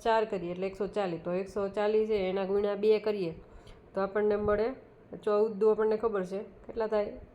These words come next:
અઠ્યાવીસ. તો બસો એંસી. હવે બસો એંસી માઇનસ ચાર કરીએ એટલે બસો છોતેર જવાબ.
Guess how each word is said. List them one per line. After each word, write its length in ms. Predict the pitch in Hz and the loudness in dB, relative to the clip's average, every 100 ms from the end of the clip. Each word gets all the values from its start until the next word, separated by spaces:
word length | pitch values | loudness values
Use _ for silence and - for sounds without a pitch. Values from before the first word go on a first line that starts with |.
| - | -8
અઠ્યાવીસ. 400 | 208 185 156 - - - | -4 -4 -4 -8 -10 -4
તો 120 | 185 | -2
બસો 300 | 196 208 208 | -2 0 0
એંસી. 300 | 202 202 147 - - - - 180 | 0 -2 -10 -14 -20 -20 -12 -6
હવે 120 | 180 | -2
બસો 280 | 202 214 214 | -2 0 2
એંસી 500 | 208 220 254 254 247 - - - - - - - - - - - | 2 0 -4 -6 -10 -20 -20 -20 -18 -16 -16 -20 -20 -20 -20 -8
માઇનસ 380 | 180 214 214 208 | -2 2 2 2
ચાર 220 | 214 208 | 0 0
કરીએ 240 | 202 175 | 0 -2
એટલે 160 | 175 175 | -2 -2
બસો 480 | 175 196 226 214 262 - - 220 | -2 -2 -2 -4 -6 -16 -8 -2
છોતેર 360 | 208 - 175 - - | -2 -2 -10 -12 -6
જવાબ. 240 | 185 156 | -4 -4